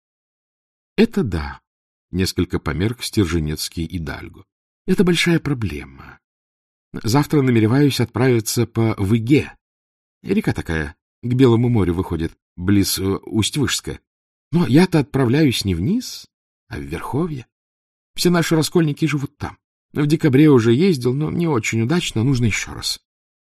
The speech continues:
Он расстроенно подёргал себя за бородёнку, однако долго предаваться унынию, видимо, не умел. Снова оживился. "Ах, какие там люди! Золотые сердца! В рабстве спасённое сердце свободное!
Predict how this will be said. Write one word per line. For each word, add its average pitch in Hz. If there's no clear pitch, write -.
Он 82
расстроенно 90
подёргал 80
себя 78
за 76
бородёнку, 78
однако 135
долго 135
предаваться 113
унынию, 98
видимо, 95
не 104
умел. 90
Снова 131
оживился. 95
"Ах, 254
какие 160
там 139
люди! 180
Золотые 190
сердца! -
В 85
рабстве 147
спасённое 147
сердце 143
свободное! 120